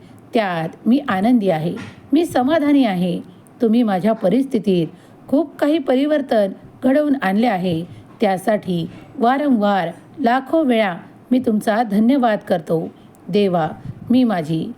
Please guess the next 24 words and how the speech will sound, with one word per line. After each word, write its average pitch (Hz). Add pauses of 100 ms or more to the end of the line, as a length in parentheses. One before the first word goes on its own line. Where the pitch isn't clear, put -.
(1000)
यशस्वी 294
होण्याची 247 (600)
इच्छा 226
तुमच्यापुढे 262
प्रगट 220
करतो. 170 (320)
माझी 226
प्रार्थना 175 (200)
स्वीकार 180
करा. 156 (520)
आज 175 (340)
मी 285
तुमच्यापुढे 269 (340)
जे 262
काही 233
मागत 208
आहे, 196 (420)
ते 240
तुम्ही 190 (300)
आशीर्वादाच्या 240
रूपात 208 (340)
मला 220
प्रदान 214
करणार, 175